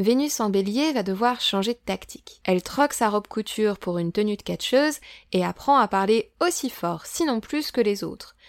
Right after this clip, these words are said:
pour exprimer librement ses désirs. Elle se débarrasse de ses fards et de ses calculs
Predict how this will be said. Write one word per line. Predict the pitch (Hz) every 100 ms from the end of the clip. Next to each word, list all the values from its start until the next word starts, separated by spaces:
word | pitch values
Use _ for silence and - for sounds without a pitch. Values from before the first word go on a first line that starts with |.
| - -
pour | 196
exprimer | 240 - - 226 180
librement | 214 269 254 262 285
ses | 240
désirs. | 202 185 185 170 - _ _ -
Elle | 180
se | - 180
débarrasse | 247 277 269 269 226
de |
ses | 226 214
fards | - 190 190 190 -
et | 190
de | 180
ses | - 180
calculs | 208 214 - 220